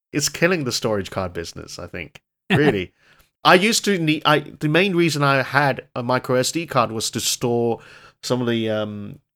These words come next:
Speaker 1: uh, video files or movies, photos, things like that,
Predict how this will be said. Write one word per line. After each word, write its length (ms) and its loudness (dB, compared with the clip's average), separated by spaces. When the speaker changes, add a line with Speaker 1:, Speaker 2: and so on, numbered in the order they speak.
Speaker 1:
uh, 440 -6
video 560 4
files 460 0
or 60 0
movies, 800 -2
photos, 760 2
things 220 -4
like 140 -2
that, 340 2